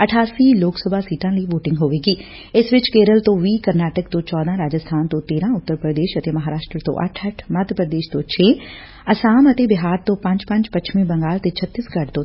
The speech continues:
ਤਿੰਨ-ਤਿੰਨ ਅਤੇ ਮਨੀਪੁਰ, ਤ੍ਰਿਪੁਰਾ ਤੇ ਜੰਮੂ ਕਸ਼ਮੀਰ ਚ ਇੱਕ-ਇੱਕ ਸੀਟ ਤੇ ਵੋਟਿੰਗ ਹੋਵੇਗੀ। ਇਸ ਗੇੜ ਵਿੱਚ ਕੁੱਲ ਇੱਕ ਹਜ਼ਾਰ ਇੱਕ ਸੌ ਅਠਾਨਵੇਂ ਉਮੀਦਵਾਰ ਚੋਣ ਮੈਦਾਨ ਚ ਨੇ।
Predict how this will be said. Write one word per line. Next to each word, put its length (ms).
ਤਿੰਨ-ਤਿੰਨ 320
ਅਤੇ 200
ਮਨੀਪੁਰ, 420
ਤ੍ਰਿਪੁਰਾ 380
ਤੇ 120
ਜੰਮੂ 300
ਕਸ਼ਮੀਰ 340
ਚ 120
ਇੱਕ-ਇੱਕ 360
ਸੀਟ 240
ਤੇ 180
ਵੋਟਿੰਗ 340
ਹੋਵੇਗੀ। 320
ਇਸ 180
ਗੇੜ 220
ਵਿੱਚ 240
ਕੁੱਲ 200
ਇੱਕ 180
ਹਜ਼ਾਰ 560
ਇੱਕ 140
ਸੌ 100
ਅਠਾਨਵੇਂ 420
ਉਮੀਦਵਾਰ 440
ਚੋਣ 200
ਮੈਦਾਨ 360
ਚ 120
ਨੇ। 140